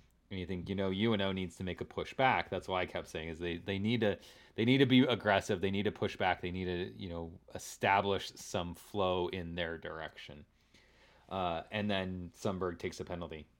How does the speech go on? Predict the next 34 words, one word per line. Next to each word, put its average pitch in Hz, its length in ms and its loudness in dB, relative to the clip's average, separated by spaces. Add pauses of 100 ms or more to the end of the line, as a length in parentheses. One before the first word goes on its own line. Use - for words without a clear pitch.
(100)
And 98 120 -6
it's 90 160 -6
just - 220 -8
like, 85 260 -2 (220)
that 104 240 0
deflates 123 420 0
you, 71 140 -10
'cause 101 260 -6
now 107 340 2
you're 104 200 0
having 95 460 -2
to 92 100 -6
play 90 480 -2
on 95 180 -4
your 95 120 -6
heels 82 320 -6
and 82 80 -12
play 82 160 -8
defense 87 680 -6 (560)
for 113 140 4
a 95 40 2
couple 90 280 -2
minutes 87 400 -6 (200)
and 98 160 -4
then 120 280 4
try 92 520 0 (100)
at 95 160 -4
that 90 200 0
point 85 240 -10
in 85 60 -12
time 85 260 -8
to 85 80 -18
get - 280 -6
back, 85 380 -2